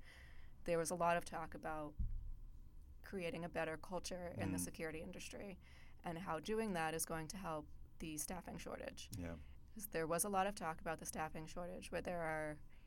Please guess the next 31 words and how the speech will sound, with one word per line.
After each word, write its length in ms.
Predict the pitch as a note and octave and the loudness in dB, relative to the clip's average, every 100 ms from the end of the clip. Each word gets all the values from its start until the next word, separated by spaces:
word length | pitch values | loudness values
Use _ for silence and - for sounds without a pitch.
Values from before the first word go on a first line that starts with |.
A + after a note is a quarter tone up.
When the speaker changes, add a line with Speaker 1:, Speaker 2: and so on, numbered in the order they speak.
| - - - - - | -12 -12 -10 -10 -8
Speaker 1:
I 40 | - | -4
believe 220 | E3+ E3+ | -2 0
the 80 | E3+ | 2
number 220 | E3 D#3+ | 2 2
was 560 | D#3 D#3 D3 - - - - - | 2 2 2 0 0 -2 -6 -4
three 300 | F3+ F3+ F3 | -2 0 0
million 540 | E3+ D#3+ D#3+ D#3 D3+ - | 2 2 2 0 0 0
open 560 | D#3 - D#3 D3+ D3 D3 | 0 0 -2 0 -2 -2
security 420 | - - D#3+ D3+ | -4 -4 -2 0
spots 720 | D3+ - - - - - - - - - - - | 0 0 -2 -2 -2 -2 -4 -12 -12 -14 -12 -10
Speaker 2:
Yeah. 160 | F2+ E3 | -4 0
Speaker 1:
or 260 | D#3+ E3 - - - - | 2 0 -4 2 6 6
positions, 720 | F#3 E3 - E3 D#3 E3+ - - | 4 2 2 0 0 0 -2 -2
and 400 | - G3 - - - - - - - - - - - - - - - - | -2 -2 -4 -4 -4 -8 -10 -12 -14 -12 -12 -12 -12 -14 -14 -12 -8 -4
we 180 | F3+ E3 | -2 -2
can 180 | F#3 | -2
do 140 | D#3+ D#3+ | -2 -2
better 240 | E3+ E3 | 0 0
than 160 | E3 - | -2 -4
that. 280 | - - - | -4 -4 -2
<laughs> 160 | F#3 F#3 | 4 6
Speaker 2:
Yes. 420 | F#3 F#3 - - - - - - - - | 8 6 2 -6 -10 -10 -10 -12 -6 0
Speaker 1:
Um, 420 | F3 D#3+ D#3 D#3 | 2 2 2 -2
so 160 | - - | -2 2
there 120 | E3+ | 4
was 100 | E3+ | 4
a 40 | E3+ | 2
lot 160 | D#3+ | 2
of 60 | E3 | 2
talk 240 | E3+ D#3+ | 0 0
about, 520 | - E3+ D#3 D#3 D3+ | -2 0 2 2 0